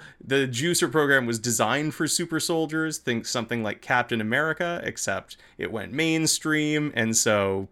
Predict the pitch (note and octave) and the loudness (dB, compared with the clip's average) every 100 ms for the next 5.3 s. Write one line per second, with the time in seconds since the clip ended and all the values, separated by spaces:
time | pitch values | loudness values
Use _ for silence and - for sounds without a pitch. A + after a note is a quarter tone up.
0 | _ _ B2 A2+ A#2 A2 A2 A#2 G#2 B2 | _ _ -2 0 -2 0 -2 -2 -4 -2
1 | B2 - A#2+ A#2+ A#2 A#2 A2+ A2 A#2 - | -2 -2 -2 2 2 2 0 0 0 2
2 | D#3+ C3+ G#2+ G#2+ G#2 A2+ A2 G#2+ A2 A2 | 2 2 0 0 -2 -2 -4 -4 -4 -4
3 | A#2 G#3+ G3 G#2 F#2+ - - - - - | -2 0 0 0 -6 -12 -12 -20 -12 -2
4 | G#2+ A2+ D#3+ - - - - D3 E3+ F3 | 0 0 -2 -8 -16 -20 0 4 6 4
5 | F3+ F3 E3+ | 2 2 0